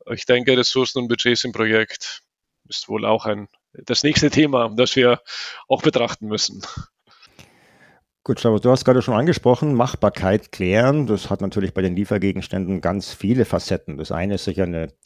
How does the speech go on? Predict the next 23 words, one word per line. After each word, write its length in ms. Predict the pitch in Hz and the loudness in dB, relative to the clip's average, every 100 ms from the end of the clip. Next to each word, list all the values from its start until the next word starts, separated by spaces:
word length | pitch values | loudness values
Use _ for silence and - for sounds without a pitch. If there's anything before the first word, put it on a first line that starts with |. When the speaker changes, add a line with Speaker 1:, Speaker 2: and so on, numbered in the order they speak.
| _ _ | _ _
Speaker 2:
technische 580 | - 117 120 95 107 101 | -6 -2 -4 -2 0 2
Lösbarkeit. 1040 | 92 113 131 - 117 - 107 104 110 - - - - _ _ | 2 2 2 0 -2 2 4 6 4 0 -20 -20 -20 _ _
Ist 140 | - | -6
es 100 | 104 | -4
überhaupt 520 | 92 78 76 _ - - - | -4 -4 -4 _ -20 -12 2
darstellbar? 800 | 135 190 - 92 - - 110 78 | 2 2 -2 -2 -2 -6 -8 -6
Ja, 280 | 90 104 | 0 2
aufgrund 360 | 95 - - 95 | 0 -4 -10 -8
von 140 | 92 | -8
technologischen 580 | 90 78 85 95 98 - | -8 -8 -6 -4 -6 -8
Begrenzungen, 520 | - 87 101 - 92 | -8 -4 -4 -2 -4
das, 120 | 87 - | -4 -8
was 160 | 82 | -8
der 160 | - 82 - - - | -6 -8 -12 -20 -20
Kunde 360 | - 92 92 92 | -6 -2 0 0
oder 180 | 87 87 | 0 -2
der, 300 | 90 82 78 | -2 -2 -2
der 160 | 87 | -6
entsprechende 540 | 85 85 - - 82 - | -6 -8 -10 -8 -8 -10
Antragsteller 540 | 85 - 90 - 85 | -10 -10 -10 -8 -8
sich 160 | 82 85 | -8 -6
dort 200 | 87 80 | -6 0
wünscht. 360 | 104 135 135 | 2 2 -2